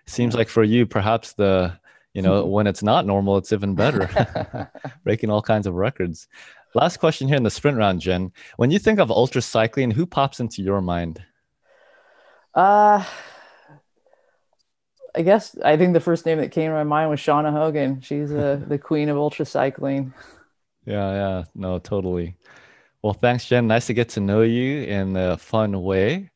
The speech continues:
Speaker 1: I do wanna get, of course, to your world records, which you recently set. Now, what were the dates, um,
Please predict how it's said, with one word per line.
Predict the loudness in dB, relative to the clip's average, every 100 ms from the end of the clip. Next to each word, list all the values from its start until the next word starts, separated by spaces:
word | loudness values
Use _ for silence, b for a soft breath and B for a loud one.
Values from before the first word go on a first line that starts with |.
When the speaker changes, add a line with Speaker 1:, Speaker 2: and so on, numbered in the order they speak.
| b b b b -4
Speaker 1:
I |
do | 0 2
wanna | 4 4 2
get, | 2 0
of | 0 -8 -2
course, | 0 0 -4 -18
to | -6 0 0 0 -4 _ _ _
your | 2 4 4 0 -4
world | 0 0 2
records, | -2 -2 -2 -4 -4 -8 -18 -20 _
which | -8 -6
you | -4 -2 -2 -4
recently | -6 -6 -6 -8
set. | -10 -6 0 0 0 -8 b b b
Now, | 0 0
what | 0 -2
were | 0 0
the | 2 0
dates, | 2 2 2 -2 -6 2
um, | 4 4 0